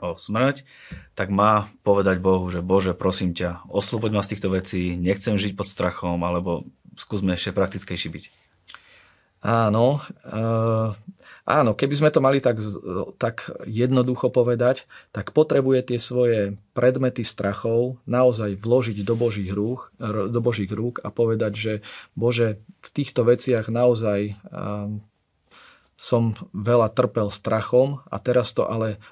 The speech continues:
Speaker 2: odovzdávam do tvojich rúk, nechcem to ja v-, ďa-, ďalej niesť", lebo je napísané, že naše bremená máme uložiť na neho. A ak teda, e,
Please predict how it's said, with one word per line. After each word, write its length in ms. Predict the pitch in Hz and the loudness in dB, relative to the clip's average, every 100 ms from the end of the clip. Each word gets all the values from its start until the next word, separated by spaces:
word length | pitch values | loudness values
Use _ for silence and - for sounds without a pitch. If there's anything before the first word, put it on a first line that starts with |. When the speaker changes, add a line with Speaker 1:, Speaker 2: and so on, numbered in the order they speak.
| - | -2
Speaker 2:
odovzdávam 640 | 135 127 113 117 117 113 | 2 2 2 0 2 0
do 160 | 107 104 | -2 -4
tvojich 320 | 110 110 98 | -2 -4 -2
rúk, 400 | 104 110 123 - - - | -4 -4 -6 -12 -20 -6
nechcem 400 | 123 135 - 117 | -2 -2 -2 -4
to 160 | 113 107 | -2 -4
ja 160 | 104 104 | -4 -4
v-, 160 | 110 | -6
ďa-, 400 | - 107 110 - | -6 -6 -4 -4
ďalej 400 | 110 107 104 101 | -4 -2 -2 -2
niesť", 320 | 101 95 - | -2 -4 -6
lebo 240 | 107 110 123 | -6 -2 0
je 80 | 131 | 0
napísané, 400 | 131 120 120 117 | -2 -4 -4 -4
že 160 | 107 | -2
naše 240 | 117 117 107 | -4 -2 -4
bremená 480 | 101 120 123 113 | -2 0 2 0
máme 240 | 110 113 107 - | -2 -4 -4 -4
uložiť 320 | 123 101 107 | -4 -2 -2
na 160 | 107 | -2
neho. 320 | 104 90 85 - _ _ _ _ _ _ - | 0 -2 -6 -16 _ _ _ _ _ _ -8
A 240 | 98 - _ | -6 -6 _
ak 240 | 131 151 - | 0 0 0
teda, 320 | 135 127 120 | 0 4 4
e, 40 | 120 | 2